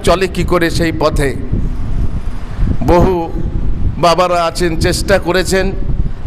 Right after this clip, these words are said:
তাদের ছেলেরা আলেম হয়নি, তাদের মেয়েরা আলেমা হতে পারেনি, ওই কুঁড়ি অবস্থায় সেই ফুল বোটা থেকে ঝরে গেছে।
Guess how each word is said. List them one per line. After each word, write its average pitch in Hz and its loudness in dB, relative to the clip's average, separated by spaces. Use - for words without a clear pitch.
তাদের 175 2
ছেলেরা 175 0
আলেম 165 2
হয়নি, 175 0
তাদের 208 0
মেয়েরা 214 2
আলেমা 220 0
হতে 202 0
পারেনি, 190 0
ওই 180 2
কুঁড়ি 226 4
অবস্থায় 185 0
সেই 170 0
ফুল 156 0
বোটা - 2
থেকে 151 0
ঝরে 143 2
গেছে। 139 0